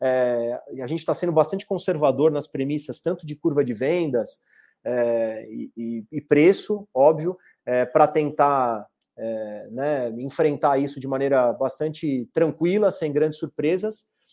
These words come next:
É, e por outro lado também, o que a gente tem percebido no mercado é que houve uma redução nos, nos lan-, nos lançamentos, no nosso mercado em geral, mas por outro lado, os lançamentos que aconteceram têm tido bas-, uma boa,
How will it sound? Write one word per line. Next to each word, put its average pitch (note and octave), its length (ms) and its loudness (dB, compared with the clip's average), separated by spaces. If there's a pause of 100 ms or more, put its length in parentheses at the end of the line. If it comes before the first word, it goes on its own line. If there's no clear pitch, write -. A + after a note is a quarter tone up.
(260)
É, C#3 420 4
e G3 80 0
por B3 180 -2
outro B3+ 240 0
lado F#3 240 4
também, E3 240 -4
o G3+ 40 -6
que F#3+ 60 -4
a F3+ 40 -6
gente F#3+ 140 -10
tem F3+ 120 -4
percebido D3+ 460 -6
no C#3 80 -6
mercado D3+ 500 0
é C#3 60 -2
que D#3 240 -4
houve F#3 320 2
uma E3 160 -4
redução D#3+ 600 -4
nos, C3 360 -10
nos B2+ 180 -10
lan-, C#3 220 -4
nos C3 200 -8
lançamentos, C3+ 800 -4
no B2+ 100 -14
nosso B2+ 220 -10
mercado C3+ 300 -4
em C#3+ 40 -8
geral, F#3 320 4 (360)
mas G3+ 180 4
por A3 200 8
outro A3 280 8
lado, F3+ 380 4
os C#3 100 -2
lançamentos F3 440 0
que - 60 -2
aconteceram F#3 560 -4
têm G3 180 -2
tido F#3+ 280 -6
bas-, F3+ 360 2
uma E3 180 0
boa, E3+ 400 6